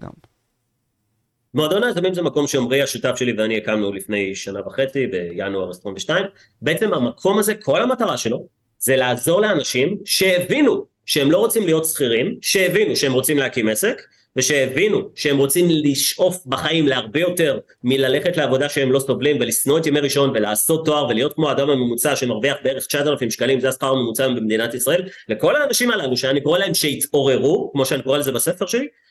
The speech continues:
Speaker 2: ואז הם אומרים, "אוקיי, אז אני מבין שאני לא רוצה ללכת לאקדמיה, כי המסלול של האקדמיה הוא מאוד ברור, אתה משתחרר, לך תעשה פסיכומטרי, השלמת בגרויות, תבחר בגיל עשרים ושתיים, איזה מקצוע אתה רוצה שיהיה לך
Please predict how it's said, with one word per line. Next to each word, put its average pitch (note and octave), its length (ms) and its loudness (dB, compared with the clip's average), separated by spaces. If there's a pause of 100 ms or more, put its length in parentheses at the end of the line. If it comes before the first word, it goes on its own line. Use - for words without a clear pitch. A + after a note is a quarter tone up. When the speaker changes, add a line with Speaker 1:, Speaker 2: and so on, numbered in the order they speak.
(140)
Speaker 2:
ואז D#3+ 160 -2
הם G3 80 0
אומרים, D4+ 440 0 (240)
"אוקיי, G3+ 320 -2
אז C3 100 -2
אני C#3+ 120 2
מבין C#3 220 0
שאני G#3 160 0
לא F#3 40 4
רוצה G3+ 160 2
ללכת F#3+ 140 0
לאקדמיה, B2 460 0
כי C#3 80 -2
המסלול A#2 280 -4
של - 100 -2
האקדמיה C#3 360 0
הוא A#2+ 80 0
מאוד C3 220 0
ברור, A2+ 280 -4
אתה E2 260 -10
משתחרר, C#3 340 -2
לך C#3+ 80 -4
תעשה C#3 220 -4
פסיכומטרי, E3+ 460 -2
השלמת A#2 240 -6
בגרויות, A2+ 420 0 (280)
תבחר G3 360 -2
בגיל F#3+ 240 0
עשרים A3 260 0
ושתיים, E3+ 400 -2 (260)
איזה G#3+ 200 0
מקצוע G#3 320 0
אתה F3 100 -2
רוצה D#3+ 180 0
שיהיה G3+ 160 0
לך F#3 60 -4